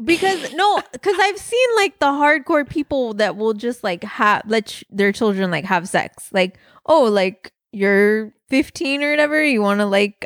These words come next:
have sex with your boyfriend in your room while I'm over here cooking? Like, go for it." But I think you need to have some boundaries and, like, you know, sex can lead to distractions, like, in school or whatever. So you need to, like, set some type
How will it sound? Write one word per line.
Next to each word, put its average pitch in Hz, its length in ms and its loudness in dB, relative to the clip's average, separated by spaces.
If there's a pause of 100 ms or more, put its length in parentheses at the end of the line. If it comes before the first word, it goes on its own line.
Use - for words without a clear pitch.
have 208 400 0
sex 226 300 -2
with 226 120 -6
your 220 100 2
boyfriend 220 400 0
in 233 120 0
your 226 140 2
room 254 260 -2
while 202 140 0
I'm 190 180 0
over 208 200 -2
here 233 160 2
cooking? 262 360 -8
Like, 185 200 -4
go 202 180 2
for 180 180 -2
it." 170 200 2 (440)
But 254 140 2
I 254 120 2
think 302 260 -6
you 262 100 -6
need 254 220 -2
to 285 80 2
have 208 240 0
some 214 240 0
boundaries 190 600 0
and, 175 200 -4
like, 165 360 -4 (380)
you 202 80 -2
know, 180 280 2 (120)
sex - 320 -4
can 196 300 0
lead 190 180 0
to 196 100 0
distractions, 180 760 -2
like, 156 260 -2
in 185 220 0
school 180 420 0
or 160 100 4
whatever. 170 420 0
So 185 180 0
you 180 120 0
need 180 220 -2
to, 170 140 -4
like, 160 360 -2
set - 320 -4
some 180 360 -2
type 214 320 0